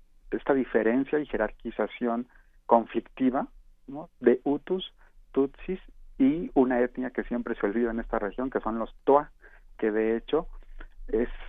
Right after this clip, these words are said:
eh, interesante. Los Toa o Batoa, que sería el plural, son los, eh, de acuerdo a ciertos mitos, son la población originaria de esta región.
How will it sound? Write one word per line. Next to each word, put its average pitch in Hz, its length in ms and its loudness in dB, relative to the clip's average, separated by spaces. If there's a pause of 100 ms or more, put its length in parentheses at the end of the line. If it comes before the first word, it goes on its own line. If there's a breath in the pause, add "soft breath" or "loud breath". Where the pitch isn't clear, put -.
(160)
eh, 127 240 2
interesante. 117 680 -2
Los 120 200 2 (120)
Toa 143 340 4
o 110 340 2
Batoa, 123 540 4 (160)
que 98 120 -4
sería 110 240 -2
el 110 100 -4
plural, 123 480 0 (680)
son 127 480 2 (760)
los, 113 360 -2 (260)
eh, 117 160 0
de 110 80 4
acuerdo 127 480 2
a 117 60 -4 (100)
ciertos 123 380 -2
mitos, 127 320 -4 (100)
son 117 220 -4
la 120 80 -2
población 113 500 -4
originaria 113 760 -2
de 104 220 -4
esta - 240 -10
región. 131 480 -6